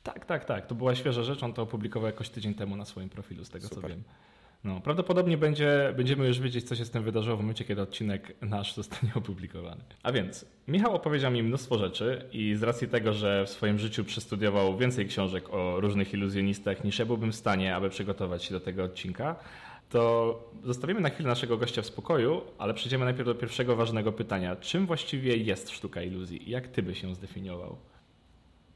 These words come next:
Speaker 2: Ciśnie mi się takie angielskie, e, the art of misdirection, czyli
Speaker 1: <laughs>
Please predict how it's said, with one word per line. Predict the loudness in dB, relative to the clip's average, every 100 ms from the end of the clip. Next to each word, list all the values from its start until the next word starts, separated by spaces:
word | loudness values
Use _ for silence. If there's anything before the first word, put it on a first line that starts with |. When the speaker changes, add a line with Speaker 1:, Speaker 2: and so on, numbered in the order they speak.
| _ -12
Speaker 2:
Ciśnie | -6 -2 0 2
mi | 0
się | -2
takie | -2 -2 0
angielskie, | 2 2 2 0 0 2
e, | 2 0 -4 -12 -18 -18 -18 -20 -16 -8
the | -4 2
art | 4 4 2 -2
of | -4 -4
misdirection, | -2 0 -2 -2 0 0 -2 -6 -8 -10 -14 -20 -20 _ _
czyli | -6 0 2 2 2
Speaker 1:
<laughs> | 0